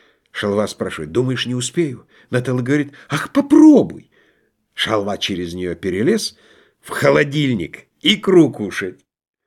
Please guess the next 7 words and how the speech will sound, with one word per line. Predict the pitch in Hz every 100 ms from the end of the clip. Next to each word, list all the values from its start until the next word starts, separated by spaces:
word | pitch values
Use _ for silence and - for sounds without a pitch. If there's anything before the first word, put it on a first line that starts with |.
| _ _ _
А | 117 113
шлагбаум | - 120 117 190 233
всё | - -
закрыт, | 135 82 87 85 _ _ _ _
и | 107
поезда | 98 147 175 82 78
нет. | 64